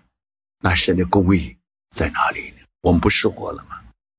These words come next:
所以如果赦免这些人，神对他们有爱，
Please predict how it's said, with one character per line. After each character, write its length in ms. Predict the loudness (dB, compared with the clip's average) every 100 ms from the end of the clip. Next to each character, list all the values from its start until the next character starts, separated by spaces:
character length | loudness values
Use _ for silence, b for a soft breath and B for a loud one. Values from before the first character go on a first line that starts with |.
| _ _ _ _ _ _ _ _ -4
所 280 | 2 4
以 60 | 6
如 400 | 6 6 6 4
果 340 | 4 4 4 0
赦 440 | -2 0 4 4 6
免 200 | 4 4
这 140 | 2
些 140 | 4 2
人， 220 | 2 0
神 320 | 2 2 2
对 160 | 2 0
他 160 | 0
们 100 | 0
有 140 | 0 0
爱， 500 | 0 0 0 -4